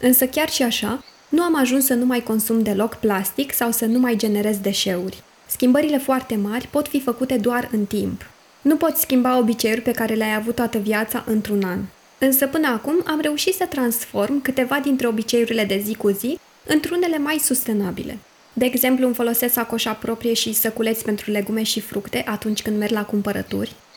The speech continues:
Cumpăr vrac atunci când există această opțiune. Folosesc sticla mea pentru apă. Încerc să evit ambalajele de plastic în plus,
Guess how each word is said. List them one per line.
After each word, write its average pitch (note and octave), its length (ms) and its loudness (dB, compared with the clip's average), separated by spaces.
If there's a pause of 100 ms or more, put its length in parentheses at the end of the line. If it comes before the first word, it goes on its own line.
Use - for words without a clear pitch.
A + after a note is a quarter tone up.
Cumpăr C4+ 320 4
vrac A3+ 420 0
atunci A3+ 340 -2
când A3 180 0
există A#3+ 420 0
această G#3+ 420 -2
opțiune. G3 600 -2 (180)
Folosesc C4 580 2
sticla C4 440 0
mea A3 180 0
pentru G#3+ 320 0
apă. F#3+ 360 -4 (340)
Încerc C#4+ 340 4
să - 120 2
evit C4 300 2
ambalajele A#3 540 2
de G3+ 100 -2
plastic A3 480 -2
în G#3 140 2
plus, G3+ 300 2